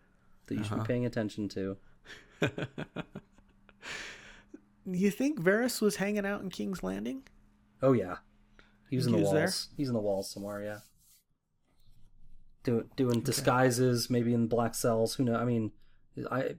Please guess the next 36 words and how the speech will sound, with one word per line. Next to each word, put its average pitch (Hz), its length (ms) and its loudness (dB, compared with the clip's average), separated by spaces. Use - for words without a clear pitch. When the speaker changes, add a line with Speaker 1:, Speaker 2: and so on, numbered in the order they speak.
Speaker 1:
I 131 60 2
get 160 140 4
the 170 100 8
impression 131 380 6
he 139 120 0
has 117 180 2
several 123 280 4
disguises 107 520 0
he 110 80 -6
can 101 140 -2
use 104 240 -4
at 104 100 -4
a, 98 240 -4
you 107 120 -6
know, 101 260 -6
a 117 60 -6
moment's 107 360 -4
notice. 104 460 -6
Speaker 2:
Mm-hmm. 117 280 -2
Speaker 1:
So, 104 220 -6
yeah, 104 220 -2
I, 101 220 -4
I 113 80 0
imagine 113 320 0
he 107 60 -2
was 107 120 -4
there 107 140 0
the 101 80 -4
whole 104 120 -4
time. 107 340 -6
Speaker 2:
I - 40 -14
think 151 180 -6
I - 40 0
agree - 280 -6
with - 200 -8
you. 117 100 -8